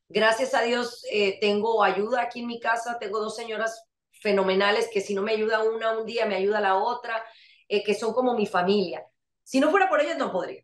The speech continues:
no podría, la verdad, porque llego a mi casa, estoy con la niña un rato, como un rato y luego me pongo a hacer alguna actividad y luego, ahorita que termine contigo, me voy a hacer el programa de radio.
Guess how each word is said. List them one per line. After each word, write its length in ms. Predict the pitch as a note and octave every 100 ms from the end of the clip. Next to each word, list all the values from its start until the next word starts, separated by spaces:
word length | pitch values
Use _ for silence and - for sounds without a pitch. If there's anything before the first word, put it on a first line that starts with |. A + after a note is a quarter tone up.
| _
no 180 | F3 F3+
podría, 280 | E3+ - -
la 80 |
verdad, 260 | E3+ E3+ E3+
porque 300 | F3+ F3+ F#3
llego 240 | F3+ G3+
a 40 | A#3
mi 140 | A3
casa, 320 | - C#4 D4
estoy 240 | C4+ - B3
con 100 | B3
la 60 |
niña 220 | A3 A3+ A3
un 80 |
rato, 380 | G#3+ B3 B3+ B3+
como 220 | A#3 A#3
un 80 | A#3
rato 320 | A#3 A#3 A#3
y 60 | A#3
luego 400 | A3 A3+ A3+ - _
me 180 | G3
pongo 640 | G#3 A3 A3 A3 A3+ G#3+ G3
a 60 |
hacer 200 | F#3+ A3+
alguna 280 | A#3 A3 A3+
actividad 560 | A#3 A3 F#3+ G3 C#4+ D4
y 60 |
luego, 360 | A3 A#3 C#4 -
ahorita 320 | G#3 B3 D#4
que 80 | D#4
termine 380 | C#4 A#3+ B3+ C4+
contigo, 400 | B3+ G#3+ D4+ C#4+
me 80 | G3
voy 120 | G#3
a 40 |
hacer 180 | G3+ G3+
el 80 | F#3+
programa 340 | E3+ F3 F3
de 80 | D#3
radio. 440 | E3 G#3+ - G4